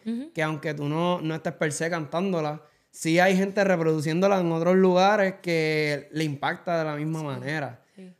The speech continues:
Speaker 2: So, eso es increíble que,
Speaker 1: Ujú.
Speaker 2: que Dios pueda hacer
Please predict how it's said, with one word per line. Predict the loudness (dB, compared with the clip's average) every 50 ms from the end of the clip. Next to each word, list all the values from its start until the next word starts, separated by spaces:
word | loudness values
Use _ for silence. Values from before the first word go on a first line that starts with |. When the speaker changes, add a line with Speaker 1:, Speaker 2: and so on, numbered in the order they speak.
| _ _
Speaker 2:
So, | -6 -2 0 0
eso | 0 0 -2 -2 -2
es | -2 -2
increíble | -2 -4 -4 -4 -6 -4 -4 -2 -2 0 0 0 0
que, | 0 -2 -2 -2 -2 -4 -4 -6
Speaker 1:
Ujú. | -8
Speaker 2:
que | -6 -4 -4
Dios | -2 -4 -4 -6 -6 -6
pueda | -4 -2 0 0 0 0 0 -2 -2 -4
hacer | -6 -6 -6 -6 -4 -4 -2 -2 -4 -4 -6 -10